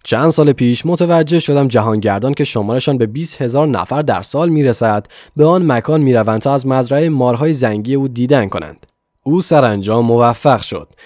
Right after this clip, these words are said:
چندی پیش هم متوجه شدم زهر مارها را به آزمایشگاه‌های بزرگ می‌فرستد تا پادزهر بسازند. در ضمن پوست مارها را به قیمت گزاف می‌فروشد تا از آنها کیف و کفش زنانه درست کنند.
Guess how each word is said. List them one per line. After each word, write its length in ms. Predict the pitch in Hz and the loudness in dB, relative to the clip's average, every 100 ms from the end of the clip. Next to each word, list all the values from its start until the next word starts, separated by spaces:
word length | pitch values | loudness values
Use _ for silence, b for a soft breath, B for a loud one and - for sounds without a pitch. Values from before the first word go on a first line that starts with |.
| b | b
چندی 320 | - 131 147 | -2 0 0
پیش 260 | 147 165 - | -2 -4 -2
هم 100 | 170 | 0
متوجه 480 | 151 123 107 107 131 | 2 2 0 -2 -4
شدم 300 | 127 120 113 | -2 0 0
زهر 340 | 120 143 147 | -2 -2 -2
مارها 480 | 143 120 117 110 147 | 0 2 0 0 -2
را 100 | 165 | 0
به 100 | 139 | 2
آزمایشگاه‌های 760 | 123 117 120 117 - 113 156 165 | 2 2 0 -2 -2 -2 -2 -4
بزرگ 400 | 107 101 135 151 | -4 -4 -4 -4
می‌فرستد 640 | 139 110 101 107 101 - B B | -2 0 0 -2 -4 -6 B B
تا 120 | - | -2
پادزهر 580 | 202 160 151 120 151 123 | 0 4 2 4 4 2
بسازند. 520 | 101 104 101 87 78 _ b b | 0 -4 -4 -6 -12 _ b b
در 200 | 110 110 | 2 2
ضمن 320 | 113 131 107 98 | 2 0 -2 -4
پوست 280 | 180 170 | -8 -4
مارها 460 | 175 156 147 143 170 | 0 2 2 2 0
را 100 | 180 | 0
به 100 | 151 | -2
قیمت 560 | - 131 135 151 143 113 | -2 -2 -2 -4 -2 0
گزاف 380 | 101 123 131 | 0 -2 -4
می‌فروشد 640 | 139 160 143 117 104 101 - B B | -4 -4 -4 -2 0 0 -2 B B
تا 180 | - 104 | 0 2
از 160 | 107 104 | 2 0
آنها 340 | 131 131 170 | -4 -2 -2
کیف 260 | - 156 151 | -2 -4 -2
و 60 | |
کفش 280 | 147 160 - | -2 -2 -2
زنانه 480 | 139 120 120 135 127 | 0 0 2 2 2
درست 320 | 107 101 - | 2 -2 -6
کنند. 340 | 92 73 - | -10 -12 -16